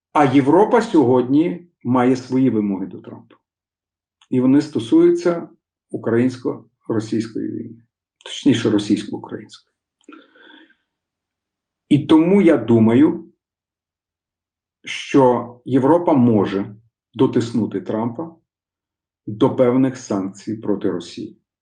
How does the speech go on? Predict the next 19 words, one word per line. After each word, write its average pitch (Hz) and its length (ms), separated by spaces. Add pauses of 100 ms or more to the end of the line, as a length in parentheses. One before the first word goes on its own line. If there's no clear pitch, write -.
(1000)
Шанс - 480
є. - 200 (360)
Але 120 240
ще 185 300
раз, 208 400 (560)
з - 220
цим 208 260
кадром 143 640 (180)
знати 151 480
щось 120 300
наперед, 131 640 (680)
ну, 208 100
це 196 180
просто 226 400
себе 170 360
дурити, 147 500
якщо 113 360
хтось 127 260
хоче 120 460